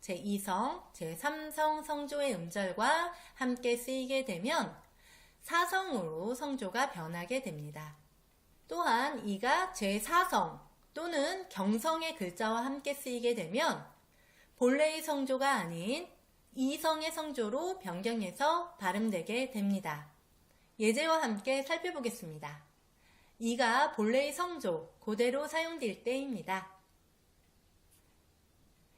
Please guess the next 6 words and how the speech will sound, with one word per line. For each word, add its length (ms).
이가 540
단독으로 840
또는 500
서수로 640
사용 340
시에는 720